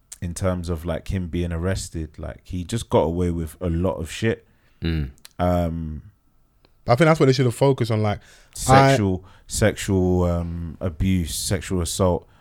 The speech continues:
Speaker 1: all of these things that have been flagged up. His neighbor, um,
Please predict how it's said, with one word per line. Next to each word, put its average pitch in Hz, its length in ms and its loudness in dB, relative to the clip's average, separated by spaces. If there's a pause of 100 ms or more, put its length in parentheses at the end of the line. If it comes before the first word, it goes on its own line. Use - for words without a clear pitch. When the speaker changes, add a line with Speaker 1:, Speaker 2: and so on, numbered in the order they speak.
(140)
Speaker 1:
all 98 220 2
of 87 100 0
these 87 220 -4
things 95 360 0
that 73 120 -4
have 80 140 -6
been 85 160 -4
flagged 90 440 -2
up. - 320 -2 (640)
His 90 240 -4
neighbor, 90 600 4 (1040)
um, 71 600 -2